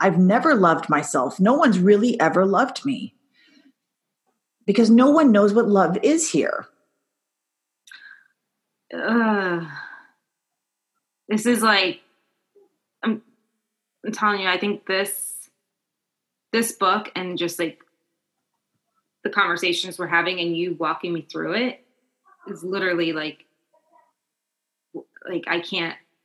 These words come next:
Speaker 2: like, I was like, I can't really put it into words because I'm like
Speaker 1: You're in shock right now.
Speaker 2: Yeah. Yeah.
Speaker 1: Yeah. And that's, I mean, <laughs> when, when that book flew, flew through me, like, came through me,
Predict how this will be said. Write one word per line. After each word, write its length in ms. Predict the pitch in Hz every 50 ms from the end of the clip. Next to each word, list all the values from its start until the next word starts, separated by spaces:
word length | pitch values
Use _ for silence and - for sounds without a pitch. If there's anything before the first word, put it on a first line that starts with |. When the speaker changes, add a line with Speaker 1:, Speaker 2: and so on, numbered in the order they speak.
| _ _ _ _ _ _ -
Speaker 2:
like, 220 | 175 170 170 - _ _ _ _
I 60 | 190
was 100 | 185 165
like, 220 | 180 175 - - _ _ _ _ _ _ _ _ _ _ _ -
I 60 | 175 170 -
can't 200 | 226 220 196 190
really 280 | 208 202 190 185 175
put 200 | - - 220 196
it 140 | 185 170 175
into 240 | 180 175 170 - 170
words 400 | 151 - 160 165 180 226 233 -
because 220 | - 170 185 170
I'm 100 | 180 175
like 200 | 175 170 160 - - _ _ _ _ _ _ _ _ _ _ _ _ _ _ _ _ _ _ _ _ _ _ _ _ _ -
Speaker 1:
You're 120 | 202 208
in 80 | 190 180
shock 340 | - - 262 262 262 -
right 140 | 185 143 107
now. 240 | - - 87 - - - _
Speaker 2:
Yeah. 320 | 220 226 226 185 - - - - _ _ _ _ _ _ _ _
Yeah. 220 | - 185 156 - - - _ _ _ _ _ _ _ _ -
Speaker 1:
Yeah. 320 | 214 208 190 139 - - - -
And 120 | 190 196
that's, 320 | 190 175 185 - - - - - _ _
I 40 | 208
mean, 380 | 214 208 196 190 170 - - - _ _ _ _ _ _ _ _ -
<laughs> 880 | 233 180 - - - - - - - - - - - - - - - _
when, 380 | 214 240 240 233 220 190 - - _ _
when 320 | - 202 233 240 233 220 214
that 280 | 226 233 247 214 202
book 220 | 226 233 233 233 -
flew, 800 | - - - - - - - 190 196 202 196 185 175 - -
flew 600 | - - - - - - - - 185 190 190 196
through 300 | 185 190 185 175 170 170
me, 200 | 185 208 226 240
like, 280 | 254 226 170 147 - -
came 260 | - - 185 160 165
through 240 | - - 156 156 160
me, 340 | 175 208 240 262 240 -